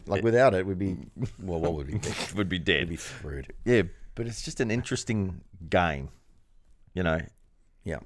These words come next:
Speaker 2: And there's all these different ways to manipulate it and,
Speaker 1: Yeah, and
Speaker 2: and
Speaker 1: experience it.
Speaker 2: navigate your way through it.
Speaker 1: But the idea that,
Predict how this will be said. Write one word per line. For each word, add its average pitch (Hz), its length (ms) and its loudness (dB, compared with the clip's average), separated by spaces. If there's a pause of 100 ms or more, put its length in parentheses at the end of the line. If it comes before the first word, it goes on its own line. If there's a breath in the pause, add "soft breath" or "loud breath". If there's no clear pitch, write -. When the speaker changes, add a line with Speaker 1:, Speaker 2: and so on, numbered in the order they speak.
Speaker 2:
And 92 400 -2 (380)
there's 95 120 -4
all 113 80 -4
these 107 140 -2
different 87 280 -4
ways 82 180 2
to 82 100 -4
manipulate 73 600 0
it 69 160 -6
and, 76 260 -4 (260)
Speaker 1:
Yeah, 92 260 -2 (120)
and 78 120 0
Speaker 2:
and - 0 - (100)
Speaker 1:
experience 95 320 -4
it. - 40 -4
Speaker 2:
navigate 90 440 4
your 80 100 0
way 82 180 4
through 90 400 2
it. - 260 -6 (640 soft breath)
Speaker 1:
But 76 160 -4
the 104 140 2
idea 113 340 4
that, 95 240 0